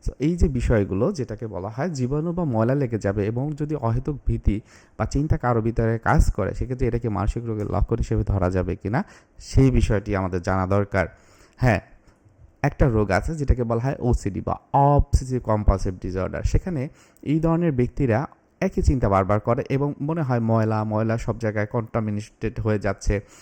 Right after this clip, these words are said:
যেটাকে, আহ, একটা সময় মনে হয় যে, "হ্যাঁ, আমি দ-, জীবাণু দ্বারা আক্রান্ত হব।" অনেক সময় তারা কিন্তু রিউমিনেশন করে, অর্থাৎ আশেপাশে যারা থাকে তাদেরকে জিজ্ঞেস করে, "এই বলো না, আমার কি আসলে এই ধরনের,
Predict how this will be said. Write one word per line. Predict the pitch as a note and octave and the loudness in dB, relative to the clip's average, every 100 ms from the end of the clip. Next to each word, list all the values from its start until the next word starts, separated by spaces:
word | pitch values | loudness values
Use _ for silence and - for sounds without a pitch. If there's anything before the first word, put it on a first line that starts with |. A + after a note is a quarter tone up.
| - - | -20 -10
যেটাকে, | A#2+ B2+ B2+ C3 C3 _ - | -4 -2 -2 -4 -6 _ -12
আহ, | A2 A2 D2+ | -4 -4 -2
একটা | A#2 A#2+ | -2 -2
সময় | A#2+ A#2+ | -2 -2
মনে | A#2 A#2 | -2 -2
হয় | A#2 A2 | 0 0
যে, | A2+ | 0
"হ্যাঁ, | A#2 A2+ | 0 0
আমি | G#2 A2+ | -2 -2
দ-, | A#2 A2+ A#2+ A2+ | -4 -2 0 0
জীবাণু | A#2 A#2 A#2+ | 0 2 2
দ্বারা | A#2 A2 | 2 0
আক্রান্ত | G#2+ A2+ A2 A2 G#2+ - | 0 -2 -4 -2 -4 -4
হব।" | A2 G#2+ G2+ F#2+ - - _ _ _ _ - - | -4 2 2 2 -2 -20 _ _ _ _ -10 0
অনেক | C3 | 2
সময় | C#3+ C#3 | 4 2
তারা | C#3 C3 | 2 0
কিন্তু | C#3 C3+ | 0 0
রিউমিনেশন | A#2+ C3+ D3 A#2+ G#2 G2 | 2 0 0 -2 -2 0
করে, | F#2+ F2 - - - - | 0 0 -4 -18 -18 -10
অর্থাৎ | D#3+ E3+ | -8 -4
আশেপাশে | - D3 C3+ C#3 | 0 2 2 0
যারা | C3+ C3 | 0 -2
থাকে | A#2 A#2+ | -4 -2
তাদেরকে | A#2 A#2+ - | 0 0 -2
জিজ্ঞেস | B2+ B2 B2 | -2 0 -2
করে, | - - | -2 -2
"এই | F3 C#3 | -2 -2
বলো | A#2+ D3+ | -2 -2
না, | D3 G#2 | -2 -4
আমার | - A2+ B2 | -2 0 0
কি | - B2 | 0 -2
আসলে | A2+ B2+ C3 | -2 0 0
এই | - A#2 | 2 2
ধরনের, | A#2 A#2 | 2 4